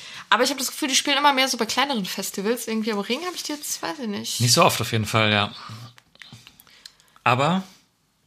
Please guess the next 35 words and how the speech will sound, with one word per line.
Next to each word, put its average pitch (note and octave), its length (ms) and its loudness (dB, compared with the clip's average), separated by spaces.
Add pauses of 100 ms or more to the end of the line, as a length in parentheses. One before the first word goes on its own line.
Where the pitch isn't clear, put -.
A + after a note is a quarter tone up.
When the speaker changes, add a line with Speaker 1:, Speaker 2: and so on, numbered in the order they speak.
(300)
Speaker 2:
ich A#2 120 -2
glaube, A2 1160 4
äh, G2+ 100 -4
Wölfi A#2 400 4
und G#2+ 180 0
seine G#2+ 180 2
Gang A2 400 4 (560)
werden A#2+ 260 6
auf A#2 180 4
ein A#2+ 80 4
großes B2 260 2
Publikum A2+ 340 -4
stoßen. G#2 420 2 (160)
Bin G#2 200 0
Speaker 1:
Mhm. - 20 6
Speaker 2:
sehr D3 120 6
gespannt, D3 360 4
welche B2+ 180 4
Zeit C3+ 400 2
und B2 60 2
welche A#2+ 160 4
Bühne A#2+ 260 4
die F#2+ 100 2
spielen F#2 380 2
Speaker 1:
Ja, F#3+ 240 6
Speaker 2:
werden. F#3 140 6
Speaker 1:
mega. F#3+ 320 0 (360)
Speaker 2:
Ähm, A2+ 300 4
die A2+ 60 4
kannst D3 200 4
du C3+ 40 4
halt B2 120 4
auch - 40 -4
überall C3 280 6
hinstellen. A2+ 540 2